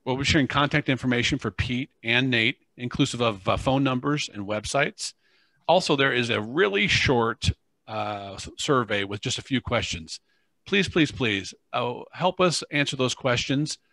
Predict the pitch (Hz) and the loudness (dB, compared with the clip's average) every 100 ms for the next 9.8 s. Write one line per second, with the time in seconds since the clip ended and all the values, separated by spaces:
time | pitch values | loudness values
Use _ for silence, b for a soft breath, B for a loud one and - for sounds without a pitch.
0 | _ - 117 139 143 147 139 - 147 117 | _ -6 -2 2 2 2 2 0 0 0
1 | 135 123 113 98 107 117 127 131 120 117 | -2 -2 -4 -2 -2 0 -2 -2 0 0
2 | 120 120 120 - 107 113 123 143 123 120 | 0 -2 -2 -4 -6 0 0 0 -2 -2
3 | 127 123 120 131 123 113 107 113 117 120 | 0 -2 -2 -2 -2 -4 0 0 0 -4
4 | 117 104 104 95 151 135 92 85 98 92 | -2 -2 -4 -4 -2 -2 -2 -6 -8 -4
5 | 120 117 - 135 - 120 113 110 107 98 | -2 -2 -4 -2 0 2 0 -2 -6 -8
6 | 98 95 101 104 98 101 98 104 110 104 | -14 -12 -12 -10 -6 -8 -8 -8 -8 -8
7 | 101 101 98 98 _ _ _ 104 101 - | -6 -6 -8 -10 _ _ _ -10 -10 -4
8 | 113 120 123 120 104 104 _ 101 95 - | -2 4 4 4 0 -4 _ -14 -14 -10
9 | 107 107 - 98 98 107 120 120 | -8 -8 -10 -8 -8 -2 0 0